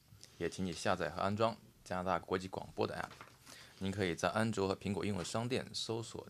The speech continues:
“加拿大国际广播”的关键词，你就可以找到。那现在屏幕上的大家展示呢，就是我们这个五个语言的这个 app。那其中的中文版呢，就是说是很容易搜索的，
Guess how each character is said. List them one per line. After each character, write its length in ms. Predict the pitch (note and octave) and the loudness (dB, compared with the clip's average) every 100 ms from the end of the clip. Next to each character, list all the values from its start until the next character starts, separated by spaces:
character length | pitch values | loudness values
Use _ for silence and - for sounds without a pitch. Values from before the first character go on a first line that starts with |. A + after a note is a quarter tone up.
| - | -6
“加 180 | G#2+ | -2
拿 60 | G2+ | 0
大 220 | F#2+ E2 | 2 0
国 240 | D2 - G2 | 0 -2 -2
际 160 | G2+ - | -2 -4
广 180 | - - - | -4 -4 0
播” 100 | A2 | 2
的 100 | - | 2
关 220 | - G#2 | 0 -4
键 160 | A#2 G2+ | -4 -6
词， 260 | G2+ - - - | -4 -4 -4 -6
你 40 | - | -16
就 60 | |
可 80 | - | -8
以 40 | D2+ | -8
找 220 | - - | -8 -10
到。 180 | - - - - - - - - - | -8 -10 -12 -16 -20 -20 -20 -16 -8
那 40 | |
现 100 | F#2+ | -2
在 60 | G2 | 0
屏 160 | F2 | 0
幕 100 | G2+ | 0
上 180 | A2 F#2+ | 2 0
的 240 | E2 C#2 G#1+ - | 0 -2 -4 2
大 100 | E2+ | 6
家 80 | E2+ | 6
展 180 | - - | 4 -2
示 160 | - - | -2 -2
呢， 100 | D#2+ | -2
就 160 | D#2 | -2
是 120 | D2 | -4
我 120 | - A#1 | -6 -6
们 160 | A1 | -8
这 80 | - | -8
个 220 | - - - - - - | -6 -8 -10 -14 -20 -8
五 120 | E2 | -4
个 200 | D#2+ F#2 | 2 2
语 160 | D2 C2 | 2 -4
言 280 | C2 B1+ E2+ | -6 -4 -2
的 140 | D#2+ | -4
这 180 | - C#2+ | -4 -6
个 140 | - - | -4 -4
app。 220 | E2+ - - - - - - - - - | -4 -6 -8 -20 -20 -20 -20 -20 -20 -6
那 140 | E2+ | -4
其 160 | - F2+ | -4 -2
中 100 | G2 | 0
的 80 | |
中 180 | E2 A2+ | 2 2
文 160 | G#2 F2 | 0 2
版 220 | - - | 0 0
呢， 100 | C#2+ | -4
就 160 | - - | -4 -4
是 80 | |
说 320 | - - C#2+ - | -4 -4 -4 -4
是 320 | - - - | -6 -6 -8
很 160 | - - | -6 -4
容 100 | F2 | -2
易 60 | |
搜 120 | F#2 G2+ | 0 0
索 140 | E2+ | 2
的， 100 | - | 2